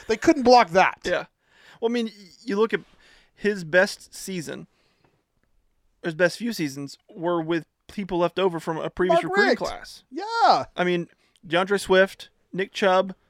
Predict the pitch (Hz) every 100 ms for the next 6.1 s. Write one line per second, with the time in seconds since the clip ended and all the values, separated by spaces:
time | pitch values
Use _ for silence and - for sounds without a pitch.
0 | _ _ - 170 160 160 196 208 165 196
1 | 202 175 185 180 190 - 170 190 - 196
2 | - 175 214 220 190 208 208 190 185 202
3 | 170 165 170 - 180 180 170 160 - 180
4 | 160 - 156 190 190 170 160 - 143 143
5 | 139 151 160 220 190 - 165 208 202 170
6 | 180